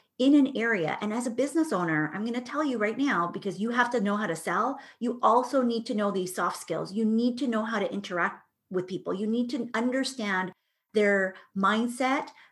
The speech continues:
the sales psychology, their behavior patterns. You need to understand the emotional level at which you are reaching your clients and your potential clients. And if you don't, you're gonna continue to feel tone deaf.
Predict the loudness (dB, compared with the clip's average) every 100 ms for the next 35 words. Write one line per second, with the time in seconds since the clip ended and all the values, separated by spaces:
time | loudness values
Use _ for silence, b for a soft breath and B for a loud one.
0 | -2 -2 0 2 2 0 -4 -4 -2 0
1 | 0 -2 -6 -6 B 0 2 2 0 -2
2 | 0 0 0 -2 -2 -2 -6 -8 -4 0
3 | 0 -2 -2 -2 -4 -4 -6 -6 -4 -4
4 | 0 4 2 2 -2 0 2 4 2 2
5 | 0 -4 B B -2 -2 6 6 4 -4
6 | 0 2 4 4 2 -2 -2 -4 -2 2
7 | 2 2 -4 _ -4 -2 0 -2 -4 -8
8 | -8 -10 -10 -10 -8 -10 -6 -2 -2 -2
9 | -8 b b -4 -2 -2 -2 2 4 4
10 | 2 -4 B B 0 2 2 -2 0 2
11 | 2 0 -2 0 0 0 0 4 4 2
12 | -4 -12 -20